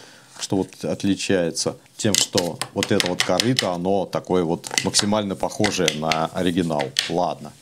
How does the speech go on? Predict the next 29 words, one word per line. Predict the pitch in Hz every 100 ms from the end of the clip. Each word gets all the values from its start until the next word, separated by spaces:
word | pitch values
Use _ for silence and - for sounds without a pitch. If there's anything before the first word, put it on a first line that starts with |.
| - -
допустим, | 90 104 - 135 110 - 71 - - -
допустим. | 87 - 98 87 - - - - - - -
Кабель, | 139 123 90 78 69 - _ _ -
кабель | 123 104 85 82
U | 104 113
S | 101
B | 113 117
C | - 123 101 78 - - _
Lightning. | 101 131 156 139 175 175 175 - - -
Хорошо, | - 90 87 - 143 147 151
вскрывать | 139 - 95 87 -
я |
его | 82 82
даже | 80 78
не | 95
буду, | 110 143 156 139 139 - - -
потому | 113
что | - 110
они | 107
тоже | 107 110 107
на | 98
Авито | 95 98 90 87
отправятся, | 85 - 98 90 85 - 87
потому | - 85 87
что, | - 95
ну, | 110 107
как | - - -
вот | -
слушать. | - 90 82 -